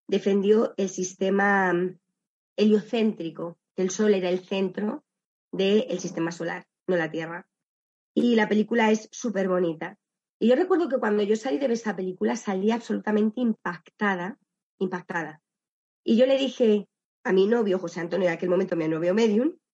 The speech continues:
y fuimos los dos, al empezar nuestra relación era, salimos y, y le dije yo, "Qué película, qué mujer". Y José Antonio me miraba como diciendo, "Bueno, pues sí, mira, está bien, pero tal y no sé qué". Y yo le dije, digo,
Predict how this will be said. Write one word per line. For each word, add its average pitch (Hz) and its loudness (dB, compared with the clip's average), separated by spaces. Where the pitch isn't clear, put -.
y 185 -4
fuimos 185 -2
los 196 -2
dos, 220 -2
al 185 0
empezar 175 -4
nuestra 220 -2
relación 185 -2
era, 165 -6
salimos 247 2
y, 202 0
y 202 -2
le 190 2
dije 185 -2
yo, 165 -2
"Qué 208 2
película, 170 -8
qué 226 4
mujer". 180 0
Y 202 2
José 214 2
Antonio 214 4
me 269 4
miraba 262 2
como 226 2
diciendo, 185 -2
"Bueno, 226 2
pues 208 -2
sí, 240 -4
mira, 220 2
está 226 -4
bien, 185 -2
pero 220 -6
tal 202 -2
y 208 4
no 208 2
sé 196 -8
qué". 180 -6
Y 202 2
yo 208 4
le 190 2
dije, 185 -2
digo, 175 -2